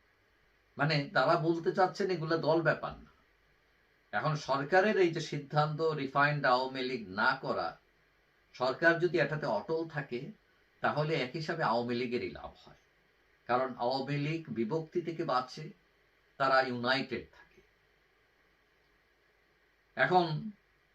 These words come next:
সরকার যদি চায় তাহলে শেখ পরিবার বা শেখ হাসিনা ব্যতীত আওয়ামী লীগ তারা কো-, তৈরি করতে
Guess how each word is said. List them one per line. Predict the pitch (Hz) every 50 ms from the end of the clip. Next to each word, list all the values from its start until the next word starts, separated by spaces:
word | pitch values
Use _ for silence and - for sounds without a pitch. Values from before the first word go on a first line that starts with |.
| _ _ _ _ _ _ _ _ _ _ _ _ _ _ _ _ _ _ _ _ _ _ _ _ _ _ _ _ _ _ _ _ _ _ _ _ - -
সরকার | 110 107 117 117 - - 196 220 214 -
যদি | 196 151 131 - - 117
চায় | 92 87 101 117 - - 214 220 214 - _ _ _ _ _ _ _ _ _ _ _ _ _ -
তাহলে | 135 131 131 156 160 151 139 135 - -
শেখ | 143 139 139 - -
পরিবার | 151 147 143 131 135 139 135 131 120
বা | 127 120 - -
শেখ | 123 123 - -
হাসিনা | 156 147 - - 143 143 139 131
ব্যতীত | 123 123 127 - - 123 113
আওয়ামী | 113 117 117 123 120
লীগ | 123 120 -
তারা | 127 113 110 -
কো-, | 127 117 - 135
তৈরি | 131 123 110 117 - -
করতে | 123 110 - - 123